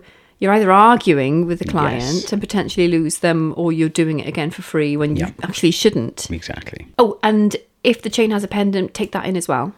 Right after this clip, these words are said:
Speaker 1: 'Cause I've done this a few times, haven't
Speaker 2: Oh,
Speaker 1: I?
Speaker 2: yeah.
Speaker 1: Where I haven't taken the, the pendant in, and we've repaired the chain, and they come back a week later saying the pendant doesn't fit
Speaker 2: Fit on
Speaker 1: on
Speaker 2: the
Speaker 1: the
Speaker 2: chain,
Speaker 1: chain.
Speaker 2: yeah.
Speaker 1: So, yeah, <laughs> don't do
Speaker 2: So
Speaker 1: what
Speaker 2: we
Speaker 1: I've
Speaker 2: end
Speaker 1: done.
Speaker 2: up putting the pendant on the chain and then not charging.
Speaker 1: Yeah, and then Andrew doesn't speak to me then for the rest of the day. No, I'm joking, I'm
Speaker 2: <laughs>
Speaker 1: joking.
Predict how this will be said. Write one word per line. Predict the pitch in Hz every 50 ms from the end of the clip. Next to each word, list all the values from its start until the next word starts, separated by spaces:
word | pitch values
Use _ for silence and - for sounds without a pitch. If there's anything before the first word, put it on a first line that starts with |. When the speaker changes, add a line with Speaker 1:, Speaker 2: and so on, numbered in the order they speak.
| _ -
Speaker 1:
'Cause | 208 196
I've | 185 170 202
done | - 208 185
this | 180 175 -
a | 170
few | - 196 165 165
times, | - 196 180 165 165
haven't | - 165 - 160
Speaker 2:
Oh, | 156
Speaker 1:
I? | 156
Speaker 2:
yeah. | - - - - - - -
Speaker 1:
Where | - 185 180 180 170 170 170 -
I | 165
haven't | 165 - 220 208 196 190 -
taken | - 175 170 - 185 175 165
the, | 165 - _ _ -
the | 170
pendant | - - 208 220 208 185 165 160 156
in, | 180 160 160 156 151 156 - - - - - _ _ -
and | 185
we've | 180 170 165
repaired | - - 220 247 226
the | -
chain, | - - 185 170 180 175 170 170 -
and | 135 160
they | 139 151
come | - 208 226
back | 214 202 202 -
a | 185
week | - -
later | 156 147 139 - 175
saying | - 160 143 151 147
the | 147
pendant | - - 160 170 160 131 85 -
doesn't | 151 - 139 135
fit | - - - -
Speaker 2:
Fit | - - - - -
on | -
Speaker 1:
on | - 139
Speaker 2:
the | 127
Speaker 1:
the | - - -
Speaker 2:
chain, | 139 131 - -
Speaker 1:
chain. | - -
Speaker 2:
yeah. | -
Speaker 1:
So, | - - 170
yeah, | 104 - 143 123 90 - - 269 - -
<laughs> | - 587 - -
don't | - 269 247 202
do | - 190
Speaker 2:
So | 185 -
Speaker 1:
what | 165 120
Speaker 2:
we | 120
Speaker 1:
I've | 117
Speaker 2:
end | 117 110
Speaker 1:
done. | 107 -
Speaker 2:
up | - -
putting | 127 98 92 98
the | 101 95 92 92 -
pendant | - 139 127 107 101 98 87
on | 151 151 147
the | 123 98
chain | - - 98 92 95 - -
and | 95 95 92 90 87
then | 87 85 87 87
not | 87 - -
charging. | - 82 73 - - - -
Speaker 1:
Yeah, | - - -
and | - 80 98 127
then | 151 165
Andrew | 165 175 - -
doesn't | 135 - 110 -
speak | - - - -
to | - -
me | -
then | 123 135 -
for | -
the | -
rest | - - - -
of | - -
the | -
day. | -
No, | - - -
I'm | - 151 - 131 139
joking, | 147 143 139 156 139 120 -
I'm | -
Speaker 2:
<laughs> | -
Speaker 1:
joking. | 98 95 - - - -